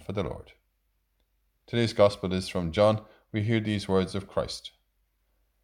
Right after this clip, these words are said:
"The works that the Father has given me to complete, the very works that I am doing, testify on my behalf that the Father has sent me."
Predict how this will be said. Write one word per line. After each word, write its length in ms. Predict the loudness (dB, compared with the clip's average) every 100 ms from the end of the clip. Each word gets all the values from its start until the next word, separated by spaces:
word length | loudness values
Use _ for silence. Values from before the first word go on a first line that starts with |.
| _ _ -4
"The 80 | 4
works 340 | 4 4 -10 -16 _ -8
that 120 | -4
the 80 | 0
Father 320 | 6 6 6
has 160 | 0 -2
given 320 | -4 -2 0
me 120 | -2
to 160 | -4 -10
complete, 640 | -6 -6 -4 -6 -6 -10 _ _ _ _ _ -12
the 80 | -2
very 240 | 0 4
works 320 | 4 4 2
that 160 | -6 -2
I 100 | 0
am 180 | 0 -2
doing, 360 | -2 -2 -8 -16 _ _ _ _ _ _ _
testify 600 | -4 -4 -4 2 4 4 2 -12 _ -6
on 80 | 0
my 160 | 2
behalf 500 | 0 0 0 -2 -6 _ _
that 160 | -12 -12
the 60 |
Father 380 | -2 2 2 2 -8
has 120 | -10
sent 320 | -8 -8 -8
me." 140 | -16